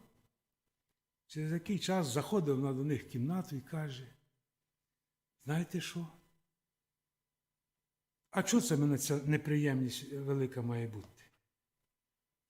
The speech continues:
Я, каже, подумала собі і налякалася. Що мені робити, щоб не було цієї неприємності? А він ще не, він думає, що потім, то так, як він мав на увазі. І каже: "Що робити? Вірити і молитися".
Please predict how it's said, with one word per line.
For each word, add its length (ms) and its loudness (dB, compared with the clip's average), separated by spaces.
Я, 200 -4
каже, 400 -2
подумала 540 4
собі 280 2
і 40 6
налякалася. 760 0
Що 260 12
мені 180 12
робити, 380 12
щоб 180 6
не 100 8
було 260 4
цієї 220 0
неприємності? 800 -4
А 100 0
він 120 10
ще 180 10
не, 120 12
він 260 6
думає, 340 6
що 140 2
потім, 420 6
то 180 4
так, 260 0
як 160 -4
він 180 10
мав 180 2
на 100 -2
увазі. 380 -8
І 80 -8
каже: 220 8
"Що 160 8
робити? 200 10
Вірити 300 12
і 40 12
молитися". 580 6